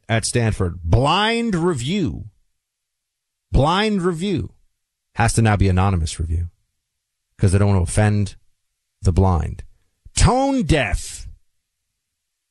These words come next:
Tone deaf will be swapped for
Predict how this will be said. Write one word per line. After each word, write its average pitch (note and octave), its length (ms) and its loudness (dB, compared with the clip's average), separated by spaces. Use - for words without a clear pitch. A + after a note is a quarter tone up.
Tone A3 400 0
deaf A#2+ 640 -2
will C#3 280 0
be C3+ 520 -2
swapped D3+ 600 -2
for C3 480 -2